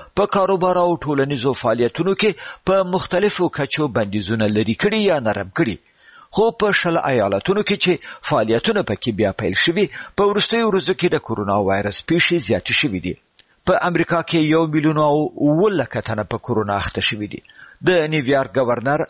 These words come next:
اندریو کاومو د نیویارک د ونډو د بازار د زنګ په وهلو پرانیست. دا په دوه میاشتو کې لومړی ځل دی چې دا بازار پرانیستل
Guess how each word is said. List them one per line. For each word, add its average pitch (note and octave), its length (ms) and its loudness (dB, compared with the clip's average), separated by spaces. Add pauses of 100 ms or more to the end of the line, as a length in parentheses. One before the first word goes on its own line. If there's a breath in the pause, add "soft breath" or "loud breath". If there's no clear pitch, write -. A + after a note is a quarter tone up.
اندریو D#3 520 2
کاومو F3 600 2
د E3+ 280 2
نیویارک C3 460 -2
د B2+ 80 0 (220)
ونډو C3+ 340 2
د A2+ 220 0
بازار A2 340 -2
د G#2 160 -4
زنګ A#2 320 -6
په A2+ 80 -4
وهلو G2+ 420 0
پرانیست. - 520 -4 (440 loud breath)
دا C3+ 160 2
په - 160 -4 (120)
دوه A2+ 160 -2
میاشتو E3+ 340 0
کې G3+ 240 0
لومړی F#3 360 0
ځل G#2 180 -4
دی G2 120 -4
چې - 160 -4 (360 loud breath)
دا C3 140 2
بازار G#2 440 -2 (140)
پرانیستل A#2+ 480 -2